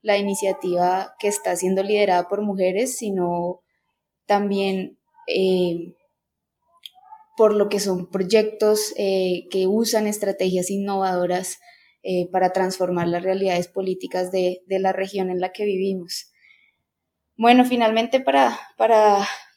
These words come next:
eh, terminar y dar un, un poco de cierre, eh, quiero preguntarte, definitivamente, digamos, hay, cada vez vemos que hay más mujeres, eh, en estos espacios relacionados con tecnología, eh, en,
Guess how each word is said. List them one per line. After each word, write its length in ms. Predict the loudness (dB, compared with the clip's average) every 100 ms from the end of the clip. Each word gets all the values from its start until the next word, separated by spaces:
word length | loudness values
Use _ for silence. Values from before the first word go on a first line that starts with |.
| _ _ _ -2
eh, 460 | 2 2 2 0 2
terminar 500 | 2 2 2 4 6
y 60 |
dar 220 | 6 6 4
un, 120 | -2
un 140 | -4
poco 280 | -2 -2 2
de 140 | 2 2
cierre, 600 | 2 0 2 -2 -4 -8
eh, 500 | -6 -4 -4 -6 -12 _ _ _ _ _ _ _ _ -2
quiero 240 | 2 2
preguntarte, 640 | 2 0 2 2 0 0 0
definitivamente, 680 | 0 0 -2 -2 -4 -4
digamos, 360 | -2 -2 -2 -4 0
hay, 160 | 0 0 -4
cada 300 | 2 6 6
vez 220 | 4 2
vemos 280 | 0 -2 -2
que 100 | 0
hay 140 | 2
más 280 | 2 2 0
mujeres, 600 | 0 0 2 2 0 -4 -4
eh, 260 | -2 -2
en 120 | -2 -2
estos 240 | -4 -8
espacios 560 | -10 -4 -2 0 -2 -2
relacionados 540 | -2 -2 -2 -4 -4
con 180 | -4 -4
tecnología, 1080 | -4 -2 -2 -4 -4 -4 0 0 0 -2 -8 -20 -12
eh, 420 | -4 0 0 -2 -4
en, 160 | -6